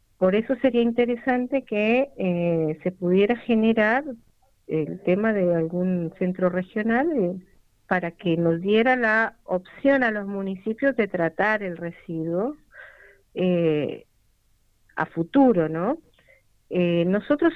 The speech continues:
sí hemos desde acá y junto con la empresa promovido y presentado este proyecto y también la, la pet número dos lo ha presentado,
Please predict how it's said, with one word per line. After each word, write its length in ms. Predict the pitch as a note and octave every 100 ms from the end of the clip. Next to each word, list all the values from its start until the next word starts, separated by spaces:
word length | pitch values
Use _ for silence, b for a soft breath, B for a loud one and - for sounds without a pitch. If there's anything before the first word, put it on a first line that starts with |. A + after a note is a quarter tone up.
| -
sí 140 | D#4+
hemos 320 | D#4 C#4+ C#4+
desde 380 | C4 A3+ G3+ G3
acá 540 | F3+ F#3 A3 A#3 B3+ A3+
y 140 | G3
junto 460 | F#3+ G3+ G3 F#3+ F#3
con 200 | F3 E3+
la 100 | F3
empresa 580 | F#3 G#3+ G#3 B3 A#3 A#3
promovido 1080 | F#3+ F#3 E3+ F3+ F#3+ G3+ G3+ F#3+ F3+ - -
y 200 | E3+ D#3
presentado 760 | E3 E3+ - E3+ E3 G3+ G#3+
este 220 | G3+ -
proyecto 600 | F#3 F#3 F#3 G3+ G#3 - F3+
y 120 | E3+
también 340 | E3 E3 F3+
la, 160 | F3+ F3+
la 140 | F#3+ E3
pet 260 | - F3+
número 360 | F#3 F3+ F3+ F3+
dos 200 | F#3+ A#3
lo 80 | G3
ha 40 |
presentado, 920 | F3+ F3 - F3 F3 F3 F3 F3 E3+